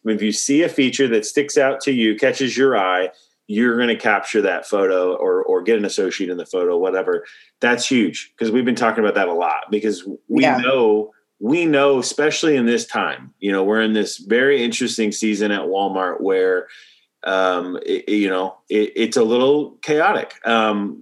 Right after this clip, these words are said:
Speaker 1: more than it
Speaker 2: Yeah.
Speaker 1: has been in the last several years, just because of what's going on in the world. Um, but yet the fact that you've, so we, the point is, we know that everybody doesn't have any more extra time. So the fact that you're able to make it work by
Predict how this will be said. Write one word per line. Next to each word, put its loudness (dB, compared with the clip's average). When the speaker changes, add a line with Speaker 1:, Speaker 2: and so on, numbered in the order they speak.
Speaker 1:
more 4
than 2
it 4
Speaker 2:
Yeah. 0
Speaker 1:
has -2
been 0
in -2
the -2
last -2
several 0
years, 0
just -2
because 0
of 0
what's -2
going 0
on -2
in -6
the -4
world. -4
Um, -8
but 2
yet 0
the 0
fact -2
that 2
you've, 0
so 2
we, 0
the 2
point 2
is, 0
we 2
know 2
that 0
everybody 2
doesn't 0
have 0
any 2
more 2
extra -2
time. -6
So 0
the 0
fact 2
that 0
you're 2
able 2
to -6
make -2
it -2
work 0
by 0